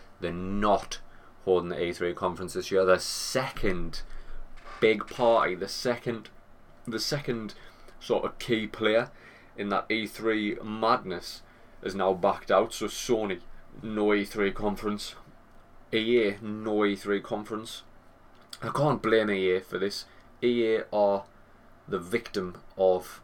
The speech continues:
uh, a well-deserved hatred and vitriol the word over. I've used that word so many times in my past probably four or five episodes of Franchise Buys Games.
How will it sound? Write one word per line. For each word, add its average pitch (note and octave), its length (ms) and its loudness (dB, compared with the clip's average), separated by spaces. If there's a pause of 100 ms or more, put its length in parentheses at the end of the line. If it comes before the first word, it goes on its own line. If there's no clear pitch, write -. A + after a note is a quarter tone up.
(180)
uh, F2 480 0
a F#2+ 120 2
well-deserved F#2 1300 2 (120)
hatred - 640 -2 (240)
and F2 160 -10
vitriol G2+ 640 0
the G2 100 -2
word F#2+ 200 6
over. F#2+ 160 2
I've G2 140 -6
used A2+ 240 0
that G#2 160 2
word G#2 340 2 (500)
so - 480 0
many A2 220 -2
times G2+ 420 0
in F#2 120 -6
my F#2 180 0
past - 360 -4 (200)
probably F#2+ 380 0
four F#2+ 280 2
or F#2 80 4
five F#2+ 340 4
episodes F#2+ 380 2
of F#2 60 -10
Franchise F#2+ 360 -2
Buys F#2+ 240 2
Games. F#2+ 280 -6